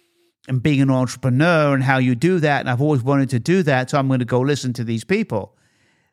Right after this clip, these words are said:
It's gonna be wrapped up in a very nice package so you can buy something they're selling ninety-five percent of the time. The truth is that if you're going to be an entrepreneur, you're going to have a very difficult time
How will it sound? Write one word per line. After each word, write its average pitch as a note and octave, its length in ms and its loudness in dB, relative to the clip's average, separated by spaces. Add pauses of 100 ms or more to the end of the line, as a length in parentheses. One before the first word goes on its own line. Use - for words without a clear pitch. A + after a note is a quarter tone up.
(640)
It's E3 160 -6
gonna B3 180 0
be A3 80 4
wrapped E3+ 380 0
up E3+ 180 0
in D#3 80 0
a C#3+ 80 2
very C#3+ 260 2
nice B2 240 0
package D#3+ 560 0
so C3+ 120 -4
you C3+ 120 -2
can B2+ 200 -4
buy D#3+ 240 2
something B2 340 0
they're A2 140 -2
selling B2+ 420 -2
ninety-five A2+ 540 -2
percent A#2 280 -4
of G2+ 120 -10
the A2 80 -10
time. D3+ 420 -2 (800)
The E3+ 80 -4
truth A3+ 320 -2
is F3 260 0
that D#3 180 0
if D3 220 -4
you're G#3+ 140 0
going A3 160 0
to F#3 60 0
be E3 100 2
an D3+ 60 2
entrepreneur, C#3 800 0 (680)
you're E3 260 2
going F#3+ 340 -2
to D3+ 280 -2
have C3+ 160 0
a C3 80 0
very D#3+ 280 0
difficult D3+ 460 -4
time B2+ 600 0